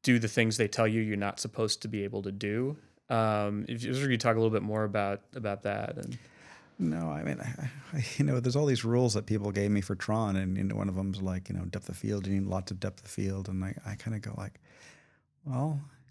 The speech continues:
Speaker 2: if you're supposed to be looking at someone's face, I mean, yeah, if it's bad and you're just watching some plant on the side, you know, I mean, that's, <laughs> you know,
Speaker 1: <laughs>
Speaker 2: that, that is not exciting at all." I mean, if you like the scene, you're watching scenes, your eyes fall in the right place, I believe.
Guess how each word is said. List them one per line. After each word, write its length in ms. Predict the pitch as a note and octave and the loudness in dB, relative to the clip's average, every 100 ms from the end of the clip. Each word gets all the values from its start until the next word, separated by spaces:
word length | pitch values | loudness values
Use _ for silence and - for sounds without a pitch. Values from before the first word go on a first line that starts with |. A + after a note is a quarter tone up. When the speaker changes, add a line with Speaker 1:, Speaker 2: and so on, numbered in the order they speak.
| - - _ _ _ _ - | -20 -20 _ _ _ _ -10
Speaker 2:
if 120 | C#3 | -4
you're 120 | F3+ | -2
supposed 240 | E3+ - - | -2 -2 0
to 60 | |
be 60 | B2+ | 0
looking 200 | C3+ B2 | 0 0
at 80 | - | -2
someone's 340 | B2 A2+ - | -2 0 -2
face, 680 | - D#3 A#2 G2+ - - - _ _ _ _ _ _ _ _ - | -4 -4 -4 -4 -6 -10 -12 _ _ _ _ _ _ _ _ 0
I 40 | |
mean, 140 | D3 | 2
yeah, 180 | E3 F3+ | 2 2
if 80 | G#2 | 0
it's 120 | G#2 | -2
bad 380 | - A#2+ C#3 A2+ | -2 0 0 0
and 140 | G#2 | 0
you're 100 | G#2 | -2
just 80 | G2+ | -4
watching 400 | G2+ A#2 A2 A#2 | -2 -2 -2 -2
some 220 | - G#2+ | 0 0
plant 340 | F#2 A2+ C3+ C#3+ | 0 -2 -2 0
on 80 | G#2+ | 0
the 80 | |
side, 400 | G2+ - G#2 A2 | 0 0 0 -2
you 80 | A#2+ | -2
know, 80 | A#2+ | -2
I 60 | A#2+ | 0
mean, 120 | B2 | 0
that's, 480 | B2 - - - - | 0 -2 -4 0 2
<laughs> 0 | |
you 140 | D3+ | 4
know, 100 | C#3 | 4
Speaker 1:
<laughs> 0 | |
Speaker 2:
that, 580 | - D#3 - - - - F#3+ D#3+ - - C#3+ - - - | 4 0 0 -4 0 0 -2 -6 -6 -6 -6 -10 -10 -2
that 80 | F#3+ | 0
is 160 | G2+ | 0
not 220 | G#2 C3+ | 0 -2
exciting 480 | G#2+ - A#2 A#2 G#2+ | -2 -2 0 2 2
at 60 | F#2+ | 2
all." 300 | G#2 D#3+ G#2 | 2 0 0
I 40 | |
mean, 240 | G#2 A#2 D3 | 2 0 0
if 160 | C#3+ D3 | -2 2
you 60 | |
like 180 | D#3 F3+ | 2 4
the 80 | - | 4
scene, 280 | - E3+ A2+ | 6 6 4
you're 120 | G#2+ | 4
watching 340 | A2+ B2 A2 | 2 0 -2
scenes, 320 | F#2+ G2 F#2 | 0 2 2
your 100 | F2+ | 2
eyes 220 | F#2+ G2 F#2 | 4 4 0
fall 220 | G#2 F#2+ | -2 -2
in 80 | F#2 | 0
the 80 | |
right 180 | F2+ F2+ | -2 -4
place, 340 | - F2+ F#2 F#2 | -6 -6 -4 -6
I 60 | |
believe. 420 | F#2+ F#2+ F#2 F#2+ | -6 -6 -8 -10